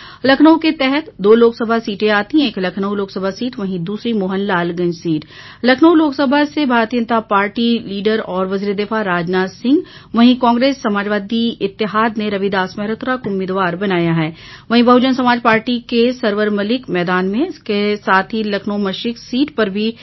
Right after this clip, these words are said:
जिमनी इंतखाब होना है, जिसके लिए बीजेपी की जानिब से ओपी श्रीवास्तव और कांग्रेस की जानिब से मुकेश चौहान इंतखाबी मैदान में हैं। जिला इलेक्टोरल अफसर डॉक्टर सूर्यपाल गंगवार ने बताया कि लखनऊ लोकसभा सीट से दस उम्मीदवार मैदान में, जबकि लखनऊ मशरिक असेंबली सीट के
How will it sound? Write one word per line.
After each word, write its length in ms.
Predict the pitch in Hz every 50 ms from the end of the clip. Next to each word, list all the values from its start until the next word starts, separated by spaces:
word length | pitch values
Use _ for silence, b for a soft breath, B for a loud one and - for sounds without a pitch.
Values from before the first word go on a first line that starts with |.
| B B B B _ 208
जिमनी 400 | 196 196 247 269 277 285 320 320
इंतखाब 460 | 302 269 285 269 - 254 254 247 254
होना 140 | 262 262 294
है, 80 | 381 330
जिसके 240 | 269 226 - - 220
लिए 140 | 226 233 202
बीजेपी 360 | 196 214 196 220 208 220 240 233
की 120 | - 233
जानिब 360 | 180 196 190 185 196 202 226 -
से 160 | - - 240
ओपी 260 | 208 196 - 202 196
श्रीवास्तव 440 | - - 196 196 185 190 190 - 233
और 80 | 233 226 -
कांग्रेस 360 | 185 180 175 185 196 196 -
की 140 | - - 202
जानिब 320 | 170 185 190 196 226 262 254
से 200 | - 214 196 196 196 B B B B B B - 233
मुकेश 360 | 254 247 302 302 330 320 330
चौहान 380 | - 254 220 202 214 214 220 233
इंतखाबी 520 | - 226 214 - 214 - 202 190 185 190
मैदान 420 | 185 185 175 160 170 165 165 165 160
में 120 | 160 156
हैं। 160 | 160 160 170
जिला 200 | 170 196 208 208
इलेक्टोरल 480 | 214 220 214 214 - 220 220 233 247 233
अफसर 240 | 220 - - 262 254
डॉक्टर 300 | 226 196 180 170 - 190
सूर्यपाल 640 | 190 - 233 233 240 254 247 - 202 185 180 185
गंगवार 380 | 190 190 190 190 196 196 196 196
ने 80 | 202 202
बताया 320 | 190 185 185 196 196 208
कि 240 | 208 - 240 254 262 254 B B B B B B -
लखनऊ 380 | 233 247 247 277 285 311 370
लोकसभा 400 | 339 294 262 240 - 247 240 240 240
सीट 280 | 240 - 269 294 294
से 140 | - 262 240 214
दस 260 | 208 233 262 254 -
उम्मीदवार 440 | 254 226 208 214 208 214 208 208 208
मैदान 420 | 208 190 185 175 175 190 196 214 233
में, 120 | 285 359 277
जबकि 300 | 233 208 - - 208 196
लखनऊ 300 | 190 185 - - 190 190
मशरिक 380 | 196 196 196 - 247 262 247
असेंबली 380 | 240 220 - 196 190 185 196 196
सीट 260 | 196 - 240 254 247
के 240 | - - 208 202 214